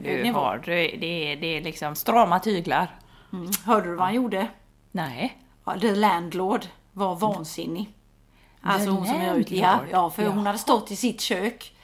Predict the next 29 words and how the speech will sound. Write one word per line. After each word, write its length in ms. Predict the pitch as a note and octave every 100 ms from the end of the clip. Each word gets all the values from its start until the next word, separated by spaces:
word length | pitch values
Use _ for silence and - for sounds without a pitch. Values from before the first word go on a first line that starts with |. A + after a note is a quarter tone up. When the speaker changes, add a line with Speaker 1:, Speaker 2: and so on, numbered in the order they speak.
| - -
Speaker 2:
en 100 | -
Speaker 1:
Jaha. 160 | F#3+ A#3+
Speaker 2:
kväll 380 | B3 G3+ G#3 A3
vid 120 | G3+
klockan 320 | G#3+ G3 G#3
elva 400 | A3 G3 E3+ F#3 - - -
och 180 | F#3+
sett 300 | - A#3 F3 -
Speaker 1:
Ja. 60 | -
Speaker 2:
att 140 | F#3
min 260 | F3+ F#3+ E3
kaffekokare 760 | G3 F#3 - - E3 D#3+ E3+
lyste. 460 | F3 F#3 - - F3 _ _ _ _ _ _ - _ _ _
Speaker 1:
Jaha, 460 | E3+ D3+ - A#3 G#3
hade 280 | - F#3 F#3
Speaker 2:
Mm. 120 | F#3+
Speaker 1:
han, 180 | G#3 B3 - -
hade 500 | - A3 A3+ A3+ A#3
maken 600 | F#3+ A#3+ C#4 C#4 C4 C#4+
glömt 300 | D4+ A#3+ -
kaffekokaren? 480 | B3 - G#3 G#3+ A3+
Speaker 2:
Japp. 420 | A#3 B3 - - - - -
Speaker 1:
Kokaren, 400 | G3 F3 F3 E3
och 60 | G3+
Speaker 2:
Och 60 |
Speaker 1:
så 60 | G#3
Speaker 2:
hon 60 | A3
gick, 160 | A3+ G#3+
Speaker 1:
såg 240 | F3+